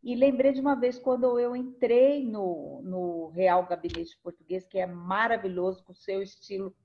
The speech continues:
manuelino, <laughs> e eu vi uma pessoa ao meu lado contemplando o, o, os livros, contemplando aqueles vitrais,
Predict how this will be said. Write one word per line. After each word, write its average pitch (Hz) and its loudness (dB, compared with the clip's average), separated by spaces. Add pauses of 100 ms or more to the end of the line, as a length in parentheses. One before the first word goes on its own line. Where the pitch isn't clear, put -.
(120)
manuelino, 226 0 (100)
<laughs> - -16
e 285 0
eu 254 8
vi 240 0
uma 262 -2
pessoa 254 2
ao 233 0
meu 233 -2
lado 208 -2 (540)
contemplando 277 4 (140)
o, - -8
o, 208 -4 (160)
os 175 -16
livros, 233 -2
contemplando 220 -6
aqueles 208 -6
vitrais, 233 0